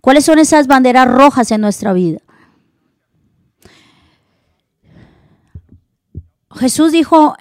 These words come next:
en Juan que se iba a ir y que les iba a enviar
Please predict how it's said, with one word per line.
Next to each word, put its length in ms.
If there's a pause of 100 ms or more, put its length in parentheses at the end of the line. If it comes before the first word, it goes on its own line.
en 240
Juan 460
que 160
se 160
iba 240
a 80
ir 540 (1000)
y 120
que 120
les 220
iba 240
a 60
enviar 760